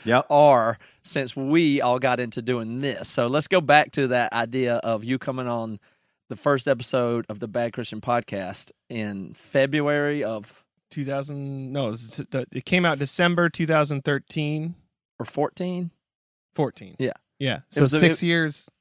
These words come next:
Speaker 2: it was
Speaker 3: Six
Speaker 2: six
Speaker 3: years.
Speaker 2: years ago. What was it like back then?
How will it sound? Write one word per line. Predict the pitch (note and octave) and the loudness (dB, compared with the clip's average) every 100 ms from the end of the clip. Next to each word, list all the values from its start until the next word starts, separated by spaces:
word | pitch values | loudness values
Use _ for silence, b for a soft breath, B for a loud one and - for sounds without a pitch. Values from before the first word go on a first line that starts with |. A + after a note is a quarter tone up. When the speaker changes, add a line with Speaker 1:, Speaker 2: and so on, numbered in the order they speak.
| _ | _
Speaker 2:
it | D3 | -12
was | |
Speaker 3:
Six | D#3 | -4
Speaker 2:
six | G#3 E3+ | 0 0
Speaker 3:
years. | - | 0
Speaker 2:
years | F3 E3+ D#3+ | 0 0 -2
ago. | C#3 C#3 C#3 C#3 - _ _ _ | 2 4 4 0 -6 _ _ _
What | C#3+ D3 F3+ C#4 D#4+ - _ - | -12 -4 0 2 0 -6 _ -6
was | F#3 D3+ | -4 -2
it | E3 - | -4 -6
like | F3 A3 D#4+ - | -2 -2 -2 -4
back | D#3 B2+ A#2+ | -4 -4 -8
then? | A2 G2+ D#2+ F2 | -16 -14 -16 -20